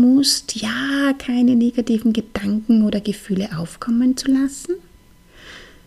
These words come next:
Wie sollst oder kannst du mit schlechten Tagen umgehen, die wir ja alle auch mal haben? Wie kann's dir gelingen, deine Gedanken und Gefühle immer nur auf das auszurichten, was du haben möchtest?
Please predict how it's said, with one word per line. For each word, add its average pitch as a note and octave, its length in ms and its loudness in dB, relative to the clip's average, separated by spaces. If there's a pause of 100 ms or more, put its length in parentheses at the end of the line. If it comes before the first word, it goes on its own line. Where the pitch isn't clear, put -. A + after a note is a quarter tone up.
(140)
Wie G#3 600 0
sollst G3+ 460 -2
oder G3 120 -2
kannst - 500 -4
du G#4 80 -2
mit D4+ 160 4
schlechten F#3 460 -4
Tagen F3+ 380 -6
umgehen, F3 800 -2 (520)
die F#3+ 120 0
wir E3+ 100 -2
ja D3+ 160 -6 (240)
alle F3+ 640 0 (100)
auch - 320 -8
mal C#3 220 -8 (100)
haben? - 380 -14 (420)
Wie G#3 160 -2
kann's G3+ 300 -2
dir G#3+ 100 -2
gelingen, G#3 580 4
deine F#3 240 -2
Gedanken F3 640 -4
und F3+ 120 -2
Gefühle F3+ 540 -4
immer F4 480 2
nur D4+ 340 8
auf - 200 -18
das B3 320 -6
auszurichten, B3 800 0
was A3 160 -4
du G3+ 120 0
haben C#4 480 6
möchtest? - 760 -4